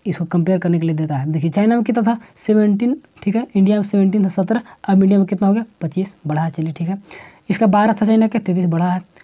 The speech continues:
उसके बाद सत्ताईस था, तो इसका थोड़ा सा बढ़ा, तीनों का बढ़ा है, तो तीनों के यहाँ, और यहाँ पे देखा जाए, तो यहाँ पे सबसे ज़्यादा किसका है, सबसे ज़्यादा है पाकिस्तान का, यहाँ पे सबसे ज़्यादा किसका है, पाकिस्तान का, अच्छा, ठीक है। यहाँ पे सबसे कम किसका, सबसे कम है भारत का?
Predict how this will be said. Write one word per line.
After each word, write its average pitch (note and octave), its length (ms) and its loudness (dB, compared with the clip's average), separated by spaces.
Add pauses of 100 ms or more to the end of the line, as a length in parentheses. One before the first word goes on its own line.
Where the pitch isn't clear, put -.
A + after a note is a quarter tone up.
(180)
उसके F#3 180 -2
बाद G3+ 120 2
सत्ताईस G#3 440 0
था, G3+ 40 0
तो G3 100 -4
इसका G#3 220 -4
थोड़ा - 280 -8
सा A3+ 160 -6 (440)
बढ़ा, C3 240 0
तीनों G3+ 260 2
का G3 100 0
बढ़ा D3 160 0
है, C3 100 -2
तो C#3+ 100 -10
तीनों E3 260 -2
के F3 100 -4
यहाँ, E3 260 -4
और F#3+ 180 2
यहाँ G3+ 200 2
पे A3+ 100 0
देखा F#3+ 240 0
जाए, G3+ 120 0 (400)
तो F#3 60 0
यहाँ F#3+ 160 2
पे G3+ 140 -4
सबसे G3+ 320 -2
ज़्यादा A#3 200 2
किसका A3 320 -2
है, E3+ 120 0
सबसे F#3+ 320 -4
ज़्यादा A3 220 2
है A3 360 2
पाकिस्तान F3+ 640 -4
का, D3 160 -6 (240)
यहाँ F#3 180 2
पे F#3 120 -4
सबसे F3+ 400 -4
ज़्यादा G#3 180 2
किसका G3+ 300 -2
है, F3+ 60 0
पाकिस्तान D#3 420 -6
का, E3 160 -8
अच्छा, D3 180 -10
ठीक D#3 160 -8
है। G#3+ 80 -6 (380)
यहाँ A3 280 2
पे A#3+ 240 0 (180)
सबसे G#3+ 400 -2
कम A#3+ 260 0
किसका, G#3 380 -4
सबसे F#3 340 -8
कम G3+ 300 0
है G3+ 60 4
भारत F#3+ 280 0
का? A3+ 140 -6